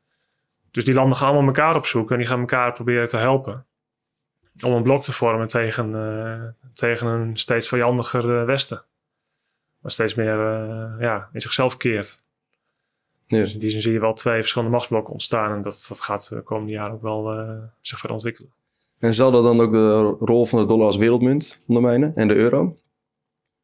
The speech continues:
Speaker 2: Dus dat hun valuta krachtiger wordt ten opzichte van onze valuta.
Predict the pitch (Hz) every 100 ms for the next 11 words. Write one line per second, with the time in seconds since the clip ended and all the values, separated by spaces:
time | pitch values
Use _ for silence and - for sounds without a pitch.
0 | _ _ _ - - 107 107 120 117 113
1 | 110 110 107 120 - 110 110 107 110 107
2 | - 110 - 110 120 - 110 107 98 95